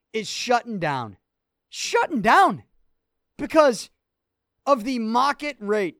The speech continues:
of the tickets. You know, it was a record high for the tick-, for Super Bowl tickets this year. Uh, was it a record high? I mean, I'm looking at prices. They're expensive.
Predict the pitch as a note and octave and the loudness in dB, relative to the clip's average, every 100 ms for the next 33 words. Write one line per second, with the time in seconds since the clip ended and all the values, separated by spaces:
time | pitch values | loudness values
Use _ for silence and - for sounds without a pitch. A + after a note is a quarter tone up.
0 | - B3 F#3 G3+ - A3 D3+ - A#3+ G#3+ | -2 0 -2 -8 -6 -6 -8 -10 -4 -2
1 | A3 B3 G#3+ G#3 F3 F3+ B3 B3+ C4 F#3 | -2 -2 -2 -4 -6 -4 -4 -2 -6 -2
2 | G3+ F#3+ D#3 A2+ _ _ _ - A#3+ G#3 | 0 0 -2 -6 _ _ _ -2 0 0
3 | F#3+ A#3+ G#3 - G#3 - A#3+ G3+ G3 G3 | -4 -6 -6 -6 -8 -8 -12 -10 -8 -6
4 | G#3 E3 C#3+ E3+ C#3 C#3 - D3+ C3+ B3+ | -8 -10 -12 -14 -12 -12 -12 -10 -4 -4
5 | C#4 F#3+ - A#3+ G3 A#3+ C#4 G3 A#3+ D4 | -4 -6 -6 -2 -2 0 0 0 0 0
6 | A#3+ F#3 G#3+ C4+ G#3 D3+ C4 E3+ - C4 | -2 -4 -4 -4 -4 -6 -6 -6 -6 -6
7 | A3+ D3+ F3 | -4 -10 -12